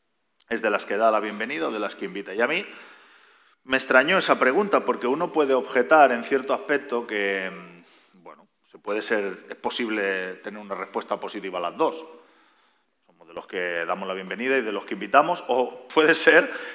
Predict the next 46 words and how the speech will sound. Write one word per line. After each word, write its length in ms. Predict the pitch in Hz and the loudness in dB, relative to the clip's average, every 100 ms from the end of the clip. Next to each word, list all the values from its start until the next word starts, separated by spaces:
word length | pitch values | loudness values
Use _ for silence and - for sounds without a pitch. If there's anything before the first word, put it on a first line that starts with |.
| - | 0
que 140 | - | 4
dé 120 | 131 143 | 4 6
una 160 | 151 | 8
respuesta 500 | 143 131 160 156 156 | 6 6 2 6 6
negativa 580 | 143 127 120 147 151 117 | 8 6 6 6 4 2
a 40 | |
las 180 | 110 113 | 2 4
dos, 220 | 165 160 | 6 6
¿no? 200 | 117 170 | 6 0
En 100 | 196 | 0
mi 80 | 127 | -2
iglesia 420 | 120 - 170 165 | -6 0 2 4
no 120 | 156 135 | 2 2
somos 260 | 131 117 | -2 -2
ni 100 | 113 | -4
de 100 | 110 | -4
los 120 | 110 | -4
que 100 | - | -2
damos 280 | 110 147 147 | 0 2 2
la 100 | 139 | 2
bienvenida 560 | 131 127 113 135 160 170 | 2 -2 -4 -2 0 0
ni 100 | 127 | -2
de 140 | 110 | -4
los 140 | 107 - | -4 -6
que 120 | 104 | -8
invitamos, 640 | 92 92 104 127 98 85 | -8 -8 0 0 -2 -12
¿no? 180 | 104 165 _ _ _ _ - - _ _ _ _ | -14 -16 _ _ _ _ -20 -20 _ _ _ _
Pero 120 | - 143 | -2 4
yo 160 | 180 | 4
creo 180 | 185 185 | 4 2
que 100 | 165 | 4
Michael 420 | 160 160 165 143 - | 6 6 6 2 6
Harvey 420 | 175 156 135 127 | 6 6 4 0
quería 280 | 120 123 139 | 2 4 4
que 100 | 131 | 2
pensásemos 880 | 127 117 - 139 123 107 135 - - - | -2 -4 -2 -4 -4 -6 -8 -12 -14 -6
que, 100 | 113 | -4
por 200 | 113 117 | -2 0
regla 240 | 139 151 | 2 2
general, 640 | 147 135 123 131 110 120 - - - _ _ _ _ _ - | 2 -2 4 4 4 -2 -8 -20 -20 _ _ _ _ _ -4
las 240 | 123 120 | -2 0
iglesias 680 | 123 120 151 - 123 131 - | -2 0 -2 0 0 0 -4
se 160 | - - | -10 -6
vuelcan 640 | 110 131 147 - 113 113 - | -2 0 0 0 -2 -4 -6
en 140 | 113 | -6
hacer 500 | 107 - 147 117 131 | -4 2 4 2 -2